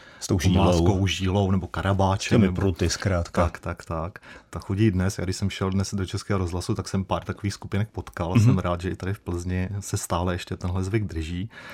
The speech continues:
Speaker 2: A to samozřejmě ano, tam to mělo potom ještě trošku jiný rozměr. V některých těch obcích, eh, se tohle z toho chůzení pomláskou v pondělí, eh, účastnili většinou jakoby děti z chudších rodin, tam už to mělo i, eh,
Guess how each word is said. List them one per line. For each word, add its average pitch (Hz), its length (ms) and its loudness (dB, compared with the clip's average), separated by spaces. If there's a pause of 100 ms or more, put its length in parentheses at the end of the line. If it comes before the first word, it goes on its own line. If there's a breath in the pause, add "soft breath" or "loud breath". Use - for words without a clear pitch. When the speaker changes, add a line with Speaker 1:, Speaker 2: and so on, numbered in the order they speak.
(180 loud breath)
Speaker 2:
A 78 440 -4
to - 80 -10
samozřejmě 127 500 0
ano, 101 460 0
tam 90 180 -2
to 98 120 -2
mělo 110 220 0
potom 110 260 -4
ještě 104 260 -6 (200)
trošku - 360 -8
jiný 110 240 2
rozměr. 90 520 -2 (280 loud breath)
V - 100 -20
některých 92 380 -6
těch - 300 -6
obcích, - 760 -6
eh, 85 240 -6
se - 140 -10
tohle 90 300 -4
z - 60 -10
toho 101 300 -2 (260 loud breath)
chůzení 92 480 -2
pomláskou 92 560 -2
v - 100 -12
pondělí, 90 580 -4 (440 loud breath)
eh, - 40 -18 (600)
účastnili 92 500 -4
většinou 95 300 -4
jakoby 95 260 -4
děti 87 280 -6
z - 160 -10
chudších - 540 -8
rodin, 104 580 2
tam - 180 -10
už - 180 -10
to 90 80 -6
mělo 87 320 -6
i, 90 100 -4
eh, 87 80 -6